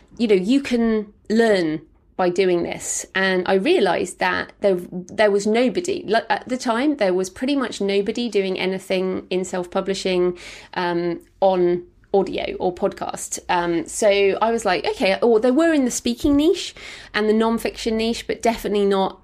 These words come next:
in the sort of fiction niche and, you know, that kind of thing. And many authors are quite scared of technology. So they, I was,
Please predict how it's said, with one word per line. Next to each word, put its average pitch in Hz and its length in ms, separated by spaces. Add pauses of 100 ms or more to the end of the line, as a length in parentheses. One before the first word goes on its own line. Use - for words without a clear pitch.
in 190 260
the 185 60
sort 180 200
of 175 80
fiction - 400
niche 185 320
and, 175 340
you 196 80
know, 185 100
that 185 220
kind 190 160
of 180 80
thing. - 260 (360)
And 220 200
many 285 260
authors 220 420
are 190 100
quite 196 300
scared 190 340
of 190 140
technology. 190 680
So 190 180
they, 180 360 (200)
I 196 140
was, 185 460